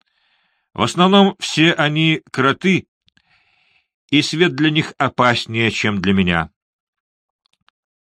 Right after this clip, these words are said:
Моя-то родня иногда выходит на поверхность, когда этого требуют нужды города. Коммерции необходимо, чтобы ею занимались и днем.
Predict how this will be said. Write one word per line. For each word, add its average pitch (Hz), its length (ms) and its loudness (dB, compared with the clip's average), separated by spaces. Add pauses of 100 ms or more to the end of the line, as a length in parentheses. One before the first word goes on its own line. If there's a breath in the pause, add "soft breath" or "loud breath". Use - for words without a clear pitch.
(280 soft breath)
Моя-то 190 420 0
родня 202 520 0 (760)
иногда 160 440 0
выходит 175 480 0
на 110 100 -2
поверхность, 120 720 -2 (280 soft breath)
когда 113 300 0
этого 123 380 0
требуют 127 540 0 (180 soft breath)
нужды 113 480 -2
города. 92 420 0 (1200)
Коммерции 214 580 0
необходимо, 120 680 0
чтобы 104 340 -2
ею 113 360 2 (240 soft breath)
занимались 117 640 -2
и 107 60 -2
днем. 98 400 -2